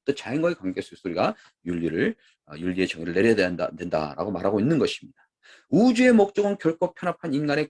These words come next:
구원이 아니다. 그것은 신의 영광의 찬양이며 모든 피조물의 공생이다." 하나님이 우주를 왜 창조하셨냐, 지구를 왜 창조하셨냐를 얘기하면서 그런 얘기하는 것이죠. 인간의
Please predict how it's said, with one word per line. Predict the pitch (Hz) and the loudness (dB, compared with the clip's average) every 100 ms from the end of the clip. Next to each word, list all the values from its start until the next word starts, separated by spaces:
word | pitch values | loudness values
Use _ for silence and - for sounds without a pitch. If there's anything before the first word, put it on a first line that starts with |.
| - | -4
구원이 | 113 127 - | -4 -4 -6
아니다. | 82 82 98 98 87 73 76 | -8 -4 0 0 0 -6 -8
그것은 | 123 123 208 240 _ _ - | -6 -2 -2 -2 _ _ -6
신의 | 196 190 127 | -2 0 0
영광의 | 139 151 151 147 | 0 0 -2 -4
찬양이며 | - 147 131 117 135 | -6 -6 -4 -2 -2
모든 | 107 107 139 170 196 - | 0 2 2 0 -6 -8
피조물의 | - 143 175 214 | -8 -4 -4 -6
공생이다." | 147 170 185 156 - _ _ _ _ _ - - - | -10 -8 -10 -12 -16 _ _ _ _ _ -14 -12 -4
하나님이 | 175 208 214 160 | 0 2 4 4
우주를 | 156 220 220 | 2 0 0
왜 | - | -2
창조하셨냐, | 190 170 160 135 107 95 107 | -4 -2 -2 0 0 0 -2
지구를 | - 190 180 | -4 -6 -6
왜 | - | -6
창조하셨냐를 | 190 - - 113 95 - - 139 98 | -6 -6 -4 -4 -4 -6 -6 -2 0
얘기하면서 | 101 110 92 87 147 - _ _ | -2 -2 -4 -2 -4 -4 _ _
그런 | - 101 | -10 -6
얘기하는 | 98 92 85 | -4 -4 -4
것이죠. | 80 - 107 - - - | -8 -2 -2 -2 -12 -4
인간의 | 110 160 170 165 175 | 2 2 4 2 0